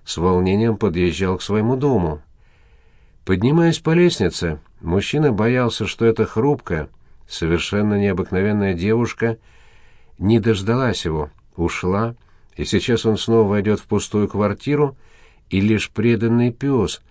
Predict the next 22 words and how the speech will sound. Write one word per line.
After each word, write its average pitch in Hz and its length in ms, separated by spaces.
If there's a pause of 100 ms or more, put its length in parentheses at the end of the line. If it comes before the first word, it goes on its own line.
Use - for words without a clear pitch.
(240)
бросится 92 640
ему 92 140
навстречу. 90 760 (640)
Однако 85 460
Галя 85 340
оказалась 92 580
верной 87 460
своему 95 320
обещанию. 95 800 (840)
Открыв 123 480
дверь, 120 400 (340)
она 92 320
улыбнулась, 123 680 (600)
но 85 220
в - 60
черных 107 460
глазах, 104 580 (400)
как 85 200
за 90 200
шторами, 92 500
пряталась 101 640
тревога. 110 580